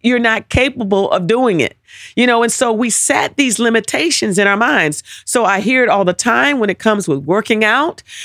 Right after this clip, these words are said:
you know, and when it comes with eating right, when it comes with, you know, uh, even in our finances of what we can do and increasing and all of those things, tithing. I mean,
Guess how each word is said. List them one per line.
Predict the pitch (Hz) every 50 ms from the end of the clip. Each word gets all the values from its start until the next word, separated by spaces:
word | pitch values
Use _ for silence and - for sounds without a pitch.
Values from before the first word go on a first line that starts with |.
| - - -
you | 220 240
know, | 233 220 214 226
and | 214 160 160
when | 170 165
it | 165 -
comes | - 262 240 240 240 220 -
with | 190 185 175 - _ - - _ _
eating | 190 220 233 - 277 277 269
right, | 254 262 254 262 269 294 320 320 - -
when | 220 202
it | 185 -
comes | - 254 247 233 220 -
with, | 226 208 196 196 - - - - - -
you | 220 240
know, | 233 214 196 196 190
uh, | - - 175 170 151 156 143 - - - - _
even | - 254 254 240 269 254
in | 214 214
our | 190 175 175
finances | - - 214 220 233 247 262 262 254 254 - - 262 254 233 -
of | - 147 143 135 139 - _ _ _
what | - 147 170 208 233 214 -
we | 240 233
can | 180 - - 240 254 262 269 247
do | 220 262 254 262 269 254
and | - - 165 156
increasing | 139 151 - - - 277 269 277 262 - 277 262 240
and | 180 165
all | 117 175 220 240 240
of | 240 233
those | 247 254 269 - -
things, | - 247 247 254 269 269 - -
tithing. | - - - 254 233 262 277 294 262 294 285 277 277 - - - - - -
I | - 285
mean, | 294 294 294 294 285